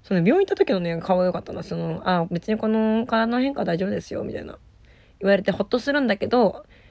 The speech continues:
その体の変化が昨日起きましたよって言ったことによって、「あ、これやばいな」って雰囲気になってくるんですよ。で、それが怖くなって病院から逃げ出すんだけど、そこがもうめちゃくちゃその、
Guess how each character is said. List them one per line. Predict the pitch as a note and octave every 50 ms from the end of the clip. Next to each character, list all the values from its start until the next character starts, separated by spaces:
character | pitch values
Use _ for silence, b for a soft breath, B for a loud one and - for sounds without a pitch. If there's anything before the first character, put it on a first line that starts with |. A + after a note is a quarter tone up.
| b b b b
そ | - - D4
の | D#4+ D#4+ D4+
体 | - D4 D#4 E4
の | E4 E4
変 | D#4 D#4+ E4+ D#4
化 | - G3+ F#3
が | F3 E3 - - -
昨 | - - C4+
日 | D#4 E4+ F4
起 | E4
き | - E4
ま | D#4+ D#4+
し | - -
た | -
よ | F#3 F3+
っ | F#3+
て | - -
言 | F3+
っ | F3
た | - G3+
こ | - G#3+
と | A#3 B3
に | G#3+
よ | F3+ E3+
っ |
て、 | - - - G#3 -
「あ、 | - -
こ | - - G#2+
れ | - - - _
や | - G3+ G3+ G3+
ば | B3 B3+
い | G#3
な」 | F3 E3
っ | -
て | - E3
雰 | - G#3+ A3 G#3+
囲 |
気 | - -
に |
な | E3 E3+
っ |
て | - -
く | -
る | -
ん |
で | - -
す |
よ。 | - - - b b b b b b b b b b b b -
で、 | A3
そ | G#3+ C#4+
れ | D4+
が | D4+
怖 | C#4+ - E4
く | D#4 A3+
な | G#3 G3+
っ | -
て | - G3+
病 | F#3 G3+ G#3
院 | G#3+ G#3+
か | G#3+ F#3+
ら | F3+
逃 | F#3+
げ | G#3 A#3+
出 | C4+
す | - G3
ん | E3+
だ | E3+ G3
け | -
ど、 | F3 E3+
そ | - - -
こ | - D#4+ E4
が | E4+ E4
も | D4+ C4 A#3
う |
め | G#3+ G3+
ち | G3+ C#4
ゃ | C#4
く | -
ち | C4+ D4
ゃ | C#4 C4
そ | - C4
の、 | A#3+ A#3+ A#3+ A#3 A#3